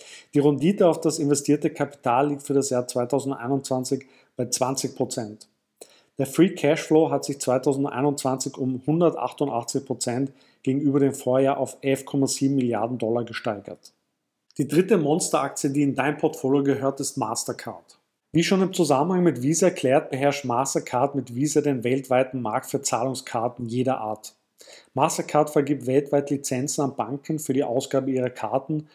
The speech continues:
und verdient an jeder Abwicklung einer Kreditkartenzahlung. Macht also exakt dasselbe wie Visa. Entsprechend ist auch die Rentabilität ähnlich beeindruckend wie von Visa.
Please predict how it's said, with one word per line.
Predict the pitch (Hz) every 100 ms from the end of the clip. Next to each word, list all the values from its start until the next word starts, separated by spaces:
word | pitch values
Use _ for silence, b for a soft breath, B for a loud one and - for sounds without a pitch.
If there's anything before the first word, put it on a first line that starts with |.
| b b -
und | 127
verdient | 143 127 151 151
an | 131
jeder | 123 143 160
Abwicklung | 123 - 139 - 135
einer | 131
Kreditkartenzahlung. | 127 - 123 123 - 113 - 110 117 104 110 - _ b b -
Macht | 131 -
also | 147 143
exakt | 139 - 143 -
dasselbe | 143 135 123 127
wie | 127 117
Visa. | 120 113 117 113 _ _ B B B
Entsprechend | - - 147 147 156
ist | -
auch | 151 -
die | 139
Rentabilität | 127 135 135 131 127 123 135 135
ähnlich | 135 139 139
beeindruckend | - 123 131 135 135 135
wie | 123
von | 123 131 117
Visa. | 113 110 110